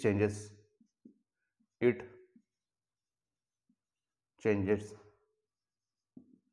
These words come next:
its shape. त्याचा शेप काय करणार? तो चेंज करणार. Applying external force. जर एक्सटर्नल फोर्स अप्लाय केला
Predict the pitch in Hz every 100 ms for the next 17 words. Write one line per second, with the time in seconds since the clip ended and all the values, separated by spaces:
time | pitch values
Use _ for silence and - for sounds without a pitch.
0 | _ _ - _ 117 107 - - - _
1 | - - _ _ - 110 - - - -
2 | - 110 110 123 113 110 104 104 104 104
3 | 127 104 98 92 - - _ _ _ _
4 | - 104 117 110 117 - - - _ _
5 | _ _ _ _ _ - - _ _ _
6 | _ _ _ _ _ - _ _ _ _
7 | _ _ _ _ - 107 - 98 92 104
8 | - 131 - - - 113 110 104 107 104
9 | 101 104 98 101 - 107 120 117 120 -
10 | -